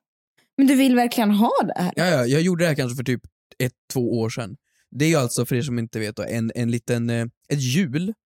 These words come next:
Speaker 2: med massor med små, små, små spikar på.
Speaker 1: Piggar, mm.
Speaker 2: Och så rullar man då. Varför vet du vad det här är?
Speaker 1: Jag vill också ha skägg.
Speaker 2: Va-,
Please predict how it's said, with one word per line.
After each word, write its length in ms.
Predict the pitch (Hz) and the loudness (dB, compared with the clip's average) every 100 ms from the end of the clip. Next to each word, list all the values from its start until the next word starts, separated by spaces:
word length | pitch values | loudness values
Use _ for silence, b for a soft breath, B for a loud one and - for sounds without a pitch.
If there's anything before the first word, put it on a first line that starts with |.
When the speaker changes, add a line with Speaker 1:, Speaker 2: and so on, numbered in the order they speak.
| _ - | _ -4
Speaker 2:
med 120 | 131 | -2
massor 200 | 139 - | -2 -2
med 60 | 127 | -4
små, 380 | - 339 359 339 | -4 -2 -2 -2
små, 220 | 285 285 | -4 -4
små 180 | - 220 | -2 -4
spikar 500 | - 247 180 - 208 | -2 -4 -4 -4 -4
på. 200 | 220 - | -4 -4
Speaker 1:
Piggar, 380 | 254 196 240 | -2 0 0
mm. 240 | 202 208 269 - _ - | 0 2 0 -2 _ -6
Speaker 2:
Och 80 | 151 | -2
så 100 | 160 | 0
rullar 400 | 175 240 143 127 | 2 0 0 0
man 120 | 214 | 0
då. 80 | 196 | -2
Varför 220 | - - | -4 -4
vet 180 | 220 233 | -4 -4
du 80 | 220 | -4
vad 140 | 269 269 | -4 -4
det 60 | |
här 140 | 185 107 | -4 -8
är? 120 | - _ _ _ - | -16 _ _ _ -2
Speaker 1:
Jag 100 | 269 | 2
vill 80 | 269 | 2
också 220 | 320 - | 0 -4
ha 80 | 359 | -4
skägg. 240 | - 214 - _ _ - | -2 -4 -6 _ _ -8
Speaker 2:
Va-, 180 | 175 180 | -2 0